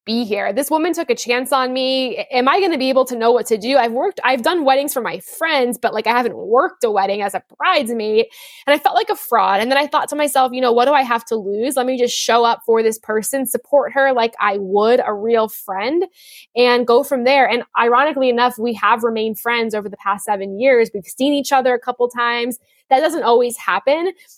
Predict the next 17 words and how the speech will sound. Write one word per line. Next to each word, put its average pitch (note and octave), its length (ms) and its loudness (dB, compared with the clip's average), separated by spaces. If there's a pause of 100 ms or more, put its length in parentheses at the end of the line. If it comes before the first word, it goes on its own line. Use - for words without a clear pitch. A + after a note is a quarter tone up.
But B3+ 80 6
in B3 80 4
this C4+ 180 2
situation, B3+ 540 0
I G#3+ 120 -2
felt - 260 -2
such C4+ 140 -6
a A3+ 60 -2
strange A3+ 640 0
loyalty G#3 540 0
toward G#3+ 380 0
her F#3+ 200 -2
and F#3+ 140 -2
a F#3+ 40 -2
connection G3 560 -6
toward F#3 260 -4
her. G#3+ 260 -8